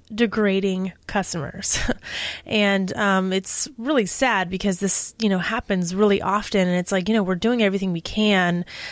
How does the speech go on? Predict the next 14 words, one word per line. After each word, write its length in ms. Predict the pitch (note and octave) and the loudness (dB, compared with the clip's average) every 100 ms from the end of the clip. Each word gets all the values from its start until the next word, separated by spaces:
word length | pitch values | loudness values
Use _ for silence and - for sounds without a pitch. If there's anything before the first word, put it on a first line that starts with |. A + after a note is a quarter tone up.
| - | -12
um, 240 | - F3+ F3+ | -2 -2 2
but 120 | F#3+ | 2
our 200 | F#3+ F#3 | 2 0
customers 880 | - A#3+ A#3+ - G3+ F#3+ F#3 F#3 - | -2 -4 -2 -2 2 2 4 2 0
are 160 | G3+ | -2
not 240 | F#3 E3+ - | 0 0 -2
treating 340 | - C#4 C#4+ | 0 0 4
us 300 | D4+ D#4 - | 4 4 0
with 240 | G#3+ G#3+ F#3 | 0 0 0
respect, 500 | F3+ - F#3 B3 G#3 | -4 0 -2 -2 -4
and 80 | |
they're 120 | G3 F3 | -2 0
not 360 | F#3 F#3 F#3 - - - - | 2 2 0 -6 -18 -18 -12
tweet-, 300 | - A#3 | 0 0